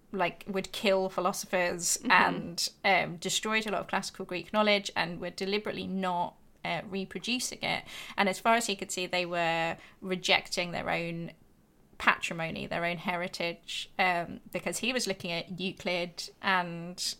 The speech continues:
Speaker 1: um, all of, and Aristotle,
Speaker 2: Mm.
Speaker 1: um, and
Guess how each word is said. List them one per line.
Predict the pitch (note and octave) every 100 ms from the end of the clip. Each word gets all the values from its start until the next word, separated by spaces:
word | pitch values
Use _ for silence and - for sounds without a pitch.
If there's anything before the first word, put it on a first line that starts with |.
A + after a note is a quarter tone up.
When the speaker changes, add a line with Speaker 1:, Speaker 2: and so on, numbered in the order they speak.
| -
Speaker 1:
um, | G3 F3+ E3 F3+ F#3
all | - F#3+ F#3+
of, | - -
and | F3 G3
Aristotle, | G3+ F#3 - F#3+ - F3 F3+ F3+ - - -
Speaker 2:
Mm. | B3+ G#3 F#3+ F3
Speaker 1:
um, | -
and | - F3 E3+